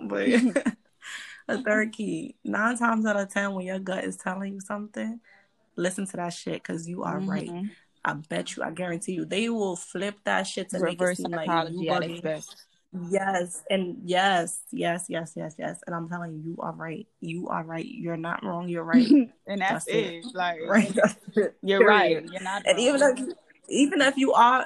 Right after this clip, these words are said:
Speaker 1: even if he figure out how to switch it to make you feel like you're wrong, just realize that you're not wrong. Okay, <laughs> you dead not wrong. But anyways.
Speaker 2: No, that's so crazy. Like, I'm just thinking, like,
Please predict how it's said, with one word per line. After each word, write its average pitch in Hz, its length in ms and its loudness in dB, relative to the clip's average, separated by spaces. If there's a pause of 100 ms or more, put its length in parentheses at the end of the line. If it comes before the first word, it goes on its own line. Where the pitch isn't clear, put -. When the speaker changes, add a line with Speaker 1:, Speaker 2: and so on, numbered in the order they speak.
Speaker 1:
even 294 280 -2
if - 120 -6
he 277 120 0
figure 262 340 -4
out 247 180 0
how 247 120 -2
to 240 120 -4
switch - 240 -10
it 233 100 -10
to 226 80 -2
make 226 180 -4
you 240 80 -6
feel 240 160 -6
like 240 120 -4
you're 240 120 -4
wrong, 247 320 -8 (400)
just 247 300 6
realize 214 840 0 (880)
that 202 240 6
you're 226 120 -4
not 202 220 2
wrong. 170 400 -10 (160)
Okay, 262 400 2
<laughs> - 60 -2
you 269 360 2 (140)
dead 202 240 0
not - 200 -4 (100)
wrong. - 340 -10 (1200)
But - 120 2
anyways. 151 640 0
Speaker 2:
No, 170 480 -10
that's 240 320 -8
so 190 220 -4 (160)
crazy. 170 480 -10
Like, 151 220 -6
I'm 175 140 -6
just 190 280 -10
thinking, 170 440 -10
like, 151 260 -8